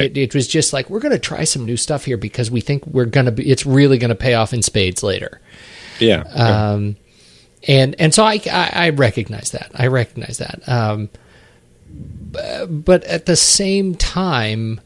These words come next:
Speaker 2: like, how, how much of that, does that get in the way of the, of the actual development of, of the story? And do those,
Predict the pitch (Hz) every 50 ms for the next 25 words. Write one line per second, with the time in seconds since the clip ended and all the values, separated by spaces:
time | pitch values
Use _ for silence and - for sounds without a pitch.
0 | _ _ _ _ _ _ _ - - - - - - - - - 127 135 123 120
1 | - - - - 170 170 170 - - - - - - 170 180 180 175 160 151 -
2 | 151 123 123 127 123 127 127 127 135 123 113 135 131 131 127 120 131 127 123 120
3 | 120 117 107 113 110 110 110 107 107 101 98 98 - - 104 92 90 92 101 107
4 | 107 - - _ _ _ - - 156 120 107 117 107 101 104 107 - - 113 110
5 | 107 101 101 107 101 98 107 104 104 104 101 98 95 113 123 - _ - 123 110
6 | 104 110 113 - - 214 190 147 120 117 117 117 - 180 208 226 180 180 156 147
7 | 139 139 135 127 - -